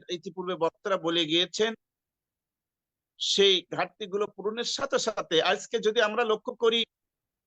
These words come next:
আমি বললাম যে তিনশো সংসদ সদস্যের মধ্যে একজন মাত্র মানে আলেম ছিলেন,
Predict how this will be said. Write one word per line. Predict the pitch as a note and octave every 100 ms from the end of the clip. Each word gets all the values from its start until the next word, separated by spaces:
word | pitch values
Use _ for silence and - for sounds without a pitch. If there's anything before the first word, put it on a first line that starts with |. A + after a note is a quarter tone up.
| _ _ _ -
আমি | F3+
বললাম | G3+ G#3+ A#3 A#3 G#3+
যে | G#3+
তিনশো | A#3 B3+ A#3 B3
সংসদ | G#3+ A3 A#3
সদস্যের | - G#3+ A#3 - A3+
মধ্যে | A3 G3+ G#3
একজন | G3+ A3 G#3 F3+ C4
মাত্র | B3 A#3+ - G#3+ F#3 - _ _ _ _ _ _ _ _ -
মানে | D#3+ F3+ F3 D#3+ - _ _
আলেম | E3+ G3 B3 A#3+
ছিলেন, | A#3+ A3 G3 F#3+